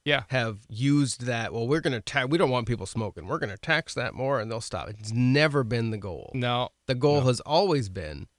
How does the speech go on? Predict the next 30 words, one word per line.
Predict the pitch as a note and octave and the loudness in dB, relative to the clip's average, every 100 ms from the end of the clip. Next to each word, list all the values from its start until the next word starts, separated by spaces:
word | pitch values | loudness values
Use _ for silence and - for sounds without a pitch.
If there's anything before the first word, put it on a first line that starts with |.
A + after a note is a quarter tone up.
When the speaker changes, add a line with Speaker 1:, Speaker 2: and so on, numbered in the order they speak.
| _ _ _ - | _ _ _ -4
Speaker 2:
to | C#3 | 0
increase | B2 A#2+ - B2+ B2 | 2 0 0 -4 -2
revenue | B2 E3+ A2+ F#2 A#1 _ _ _ _ - | 0 0 0 -8 -12 _ _ _ _ -2
because | C3+ C#3 C3 G#2 _ _ _ - | 2 4 2 0 _ _ _ -12
<laughs> | B2+ _ _ _ | -12 _ _ _
tobacco | C#3 B2 D#3+ A3 G3 | -2 0 0 2 0
product, | D3+ C#3 F2+ F2 | 2 0 0 0
it, | C#3+ C3 | 0 0
it's, | - C3 - - _ | 0 0 -2 -6 _
it's | D3 | 2
one | C#3+ F3 | 6 6
of | G#3+ | 4
the | F#3 | 2
things | - C#3 C3 | 2 4 4
that | B2 - | 0 0
as | B2 | 2
I've | B2+ A#2 | 2 2
dug | A2+ C#3+ D3 | 4 4 4
into | C#3+ B2+ | 2 0
the | A2+ | -6
vaping | G#2 G2+ A#2 A#2 A2 F#2 F#2 - | -8 -4 -2 -2 -4 -4 -6 -6
Speaker 1:
Mm-hmm. | G#2 | -2
Speaker 2:
world, | A2 E2 A#1+ - _ | -2 -2 -6 -14 _
which | A2 A2 - - _ _ _ _ _ _ _ _ | -4 -4 -6 -18 _ _ _ _ _ _ _ _
big | B2+ A2 | -2 0
tobacco | G#2+ G#2 G2 F#2+ | -2 -2 -2 -2
hates. | F#2 F#2 B2+ - - _ | 0 -2 -2 -4 -6 _
Speaker 1:
Yeah. | - B2 - - | -4 -4 -4 -2
Speaker 2:
Everyone | B2 B2+ G#2 | 0 2 -2
hates. | F2+ F#2 B2 - | -2 -4 -6 -10